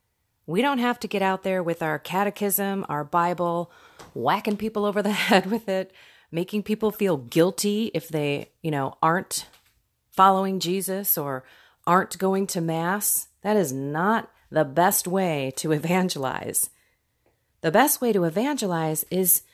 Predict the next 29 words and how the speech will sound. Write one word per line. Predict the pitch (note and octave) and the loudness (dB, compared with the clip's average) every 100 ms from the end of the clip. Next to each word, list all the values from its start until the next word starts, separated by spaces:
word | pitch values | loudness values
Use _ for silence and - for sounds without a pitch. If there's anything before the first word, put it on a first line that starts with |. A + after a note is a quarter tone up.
| _ _ | _ _
the | D#3+ G#3+ | -2 2
psalm | - - A#3 C#4+ E4 B3+ | 2 2 2 0 0 0
reading | D#3+ D#3 D3 C#3+ C3 | 0 -2 -2 -4 -6
today. | D#3 C#3+ B2 - - _ _ _ _ _ _ _ - - - _ | -4 -4 -4 -8 -14 _ _ _ _ _ _ _ -20 -20 -20 _
And | E3 D#3+ | -6 -2
I'm | D#3+ E3 | -2 -2
gonna | D3+ D3 | -4 -6
scroll | - G#3 A3 | -4 0 2
up | G#3+ G3+ | 2 0
to | F#3+ | 0
that. | G#3+ B3 A#3+ F3 | 2 2 2 0
Hold | E3 | 0
on | F#3+ G#3+ | 2 0
a | G3 | 0
second. | G#3+ G#3 G#3 E3+ | -2 -2 -2 -2
"Remember | F#3 F#3+ A3 C#4 D4 D#4 D#4 | 0 2 2 2 2 2 2
the | B3 E3+ | 2 2
marvels | E3 F3 G#3+ B3 A#3+ B3 B3 A3+ | 4 4 4 4 2 -2 -2 -4
the | - D3 | -4 -6
Lord | C#3+ F3 A3 A3+ A3+ | -4 0 2 2 0
has | E3 F#3 F#3+ F#3 G3+ | -4 -6 -4 -2 -4
done." | - D#3+ D3 B2 G2+ - _ _ _ _ _ _ _ _ _ | -4 -6 -6 -8 -12 -18 _ _ _ _ _ _ _ _ _
Remember | D#3+ E3+ E3 F#3+ C4 D4 | -4 0 2 0 0 0
the | C#4+ | 0
marvels | C4 B3+ C4+ C#4 F#3 C#3+ - | 0 0 -2 -2 -2 -2 -4
the | F3 | -4
Lord | E3+ G3+ A3+ | -2 0 0
has | G3+ G3+ F#3+ | 0 -2 -4
done | - G3 F3 C#3 C3 | -4 -4 -4 -6 -8